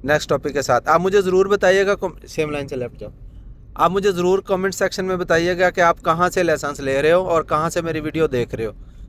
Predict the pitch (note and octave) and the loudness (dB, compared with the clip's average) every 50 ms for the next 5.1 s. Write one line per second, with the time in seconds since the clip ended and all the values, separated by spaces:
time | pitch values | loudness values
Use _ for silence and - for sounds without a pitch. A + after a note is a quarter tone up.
0 | - - C#3 D#3 D3+ D#3 D3+ D#3 F3 F3 F#3 F3+ - - E3+ E3 E3 E3 E3 D3+ | -2 0 2 2 4 2 4 4 2 2 2 -2 0 2 2 4 4 2 0 -2
1 | C#3+ C3 D3 D#3 E3+ F#3 F#3 E3 E3 D#3 D#3+ D#3+ F#3 G3 G3+ G#3 G#3+ G3+ G3 F3+ | -2 -4 -2 0 0 0 0 -2 -4 -4 -4 -4 -2 0 2 2 2 2 2 0
2 | E3 - F3 F3 D#3+ - - - - - D3+ D3+ D3+ D#3+ D#3+ - E3+ C3+ - - | 0 0 -2 -2 -2 -4 -12 -18 -4 0 2 4 4 2 0 -2 -8 -12 -12 -14
3 | - - - - C3+ D3 - - D#3+ - E3 D3+ - E3+ D#3+ D#3 D3+ - - E3 | -18 -16 -4 -2 0 0 0 -2 -4 -4 -4 -4 -2 0 2 2 2 0 -2 -6
4 | - C#3 C3 C3 C#3 D3 D3 - C#3 C#3 C3 B2+ A#2+ A2 G#2+ - G#2+ G#2 G#2 - | -4 -4 -4 -4 -4 -6 -6 -4 -4 -4 -2 -2 -2 -4 -4 -6 -10 -12 -12 -16
5 | - | -18